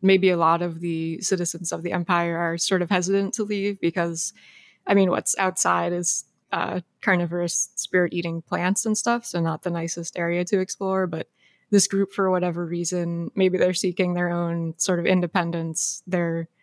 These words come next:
they're kind of heading out. Um, maybe they have some of the, like, large spirit animals of their own that they're traveling with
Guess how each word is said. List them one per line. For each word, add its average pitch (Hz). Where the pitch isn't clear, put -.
they're 185
kind 175
of 175
heading 175
out. 165
Um, 165
maybe 202
they 175
have 170
some 185
of 175
the, 180
like, 180
large 170
spirit 180
animals 180
of 175
their 175
own 180
that 180
they're 180
traveling 180
with 180